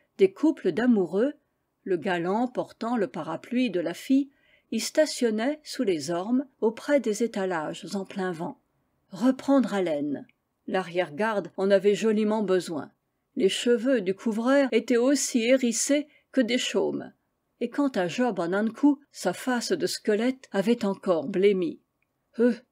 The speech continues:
grogna-t-il, « s'il faut se donner autant de peine pour forcer l'entrée du paradis,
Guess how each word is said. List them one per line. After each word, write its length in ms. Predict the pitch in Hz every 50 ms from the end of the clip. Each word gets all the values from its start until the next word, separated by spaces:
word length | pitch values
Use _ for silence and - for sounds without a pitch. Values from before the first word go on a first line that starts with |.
| - -
grogna-t-il, « 720 | - 185 202 196 185 180 175 175 - - 247 247 233 202 - _ _ _ _ _ _
s'il 220 | - - 202 170
faut 180 | - - 233 233
se 160 | - - 196
donner 320 | 175 156 196 208 233 240
autant 340 | 214 180 185 185 - 233 214
de 120 | 180 185 -
peine 320 | - - 240 240 208 185
pour 120 | 196 185
forcer 380 | - - 226 202 - - - 254
l'entrée 460 | 214 196 180 180 - - - 247 226
du 100 | 175 180
paradis, 600 | 175 - 214 214 - 180 175 165 233 262 262 262